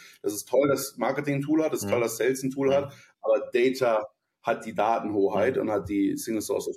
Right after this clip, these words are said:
Speaker 1: Truth", was auch oft eine sehr gute Lö-, sehr gute Idee ist, bevor du irgendwie in den Clinch kommst zwischen beiden Abteilungen.
Speaker 2: Mhm, verstehe ich.
Speaker 1: Ähm,
Speaker 2: Ja.
Speaker 1: das, da gibt's ja auch
Speaker 2: Genau,
Speaker 1: Lösungen.
Speaker 2: genau, was ist wirklich ein Abschluss? Ja, okay, das verstehe ich.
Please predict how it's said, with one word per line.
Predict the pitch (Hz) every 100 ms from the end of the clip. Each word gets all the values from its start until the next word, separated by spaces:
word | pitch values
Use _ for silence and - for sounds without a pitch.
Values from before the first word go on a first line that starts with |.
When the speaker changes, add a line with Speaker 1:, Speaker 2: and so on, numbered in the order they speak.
| -
Speaker 1:
Truth", | 131 110 - - _
was | - 113
auch | 113
oft | - 120 -
eine | 113
sehr | 98 127
gute | 131 147 139
Lö-, | 120 113 113
sehr | 98 92 110
gute | 110 117
Idee | 101 92 123
ist, | 110 131
bevor | 101 - 110
du |
irgendwie | 101 104 98 101 98 - -
in | -
den | 101
Clinch | - 120 120
kommst | - 101 92 -
zwischen | 101 101
beiden | 90 87 90
Abteilungen. | - 98 117 -
Speaker 2:
Mhm, | - -
verstehe | 107 107 92
ich. | - -
Speaker 1:
Ähm, | 90 92
Speaker 2:
Ja. | 85 - -
Speaker 1:
das, | -
da | 98
gibt's | 98 -
ja |
auch | 104 - 101
Speaker 2:
Genau, | 107
Speaker 1:
Lösungen. | 98 95
Speaker 2:
genau, | 95
was | 98
ist | 101 95
wirklich | 95 92
ein |
Abschluss? | 71 - 95 98 -
Ja, | 101 104
okay, | 120
das | 110
verstehe | 120 - 95 90
ich. | -